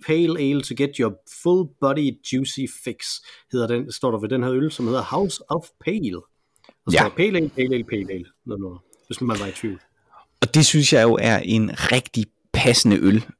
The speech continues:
Speaker 2: øh, til i dag, ikke? Fordi vi har været lidt lagt ned det sidste stykke tid. Enten har vi haft utroligt travlt, eller vi har været syge, eller der har været rygter om, vi har været syge, og så videre.
Speaker 1: Ja.
Speaker 2: Det er rigtig godt med en øl,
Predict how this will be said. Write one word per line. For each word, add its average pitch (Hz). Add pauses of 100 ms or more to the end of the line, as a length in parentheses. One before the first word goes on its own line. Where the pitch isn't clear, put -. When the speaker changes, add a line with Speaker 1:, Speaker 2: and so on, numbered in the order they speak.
(120)
Speaker 2:
øh, 85
til -
i -
dag, 90
ikke? 131
Fordi 113 (220)
vi 123
har 135
været 101
lidt 117 (240)
lagt 101
ned 110 (220)
det 113
sidste 110
stykke -
tid. 123
Enten 120
har 110
vi -
haft 113
utroligt 113
travlt, 131
eller 107
vi 104
har 98
været 98
syge, 151
eller 117
der 98
har 101
været 95
rygter 151
om, 135
vi 123
har 127
været 117
syge, 135
og -
så -
videre. 151 (100)
Speaker 1:
Ja. 120 (880)
Speaker 2:
Det 139
er -
rigtig 120
godt 110
med 113
en 104
øl, 165